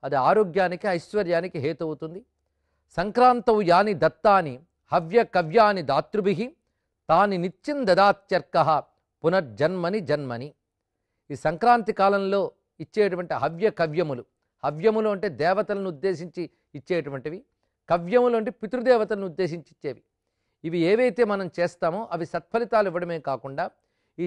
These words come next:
చేసిన దాన ఫలంగా తర్వాత జన్మలకు కూడా సంపదలు లభిస్తాయని శాస్త్రం మనకు చెప్తున్నది. అందుకే దానానికి ప్రాధాన్యం ఇచ్చారు. పైగా ప్రకృతి పరంగా మనం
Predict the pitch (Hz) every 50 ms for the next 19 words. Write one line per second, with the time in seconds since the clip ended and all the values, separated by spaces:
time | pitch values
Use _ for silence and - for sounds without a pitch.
0 | 151 - 208 220 214 - 247 240 180 143 151 156 196 220 214 156 - 185 190 185
1 | 170 151 160 185 214 269 _ _ _ _ _ - - 139 156 196 240 262 262 196
2 | 170 240 233 233 240 226 226 - - - 220 214 208 190 - 175 170 160 220 202
3 | 208 190 185 165 135 147 143 _ - 170 180 190 170 170 160 156 _ 165 165 160
4 | 151 139 123 - 135 110 _ - 143 131 - _ _ _ _ _ _ _ _ _
5 | 147 151 175 175 135 101 113 131 165 214 240 233 214 214 214 - - 160 151 143
6 | 143 151 147 135 117 _ - 131 120 _ _ _ _ _ _ _ _ _ _ _
7 | _ _ _ _ - 156 190 190 185 - - 175 190 - - 262 - 285 - 254
8 | 240 233 226 226 208 208 196